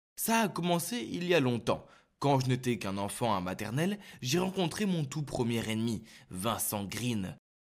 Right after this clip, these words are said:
Nous ne nous sommes pas entendus dès le début. Un jour, je venais de finir ma ville Lego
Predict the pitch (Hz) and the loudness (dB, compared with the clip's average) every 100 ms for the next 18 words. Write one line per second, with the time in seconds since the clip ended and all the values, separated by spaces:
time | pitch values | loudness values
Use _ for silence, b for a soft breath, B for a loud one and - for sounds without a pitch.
0 | _ 185 208 220 214 214 196 190 170 135 | _ 2 4 4 4 2 0 2 2 4
1 | 131 127 117 117 110 101 117 104 120 117 | 2 0 0 -2 -2 2 2 4 2 4
2 | 117 78 - _ _ _ 95 90 92 123 | 0 -2 -8 _ _ _ -12 -10 -6 -2
3 | 127 113 104 98 117 117 98 123 123 104 | 0 -2 -4 -2 0 0 -2 0 0 0
4 | 95 90 98 110 95 107 123 180 | -4 -4 -2 0 0 0 6 6